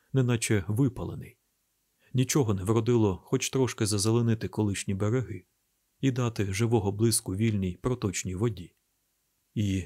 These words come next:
ці чотири хатки, що спершу були ніби чудовий додаток до краєвиду Вониківем Яру, зараз і самі ніби аж почорніли від того, що прийшлося дивитися на низ, на пересохлий та порепаний мул.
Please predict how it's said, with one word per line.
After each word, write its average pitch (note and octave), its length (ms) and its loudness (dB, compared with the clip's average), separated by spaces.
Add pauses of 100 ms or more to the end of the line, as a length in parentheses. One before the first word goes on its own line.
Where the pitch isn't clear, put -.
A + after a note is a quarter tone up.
(120)
ці - 160 0
чотири A#2 400 0
хатки, C3+ 460 -4
що - 160 0
спершу A#2 440 0
були G2+ 320 2
ніби G2+ 280 0
чудовий A2 440 2
додаток A2 480 0
до F#2+ 100 -4
краєвиду G2+ 580 0
Вониківем G2 640 0
Яру, A2 400 0 (460)
зараз A#2+ 500 0
і A#2+ 80 0
самі B2+ 480 0
ніби F#2+ 300 0
аж F2+ 100 -2
почорніли A2 640 0
від F#2 200 -6
того, G2 340 0 (160)
що - 180 -2
прийшлося A#2 540 0
дивитися A2 540 0
на B2+ 140 2
низ, F#2 400 -4 (380)
на B2 120 0
пересохлий A#2+ 720 2
та A#2 140 -4
порепаний G2+ 600 0
мул. F#2 300 -4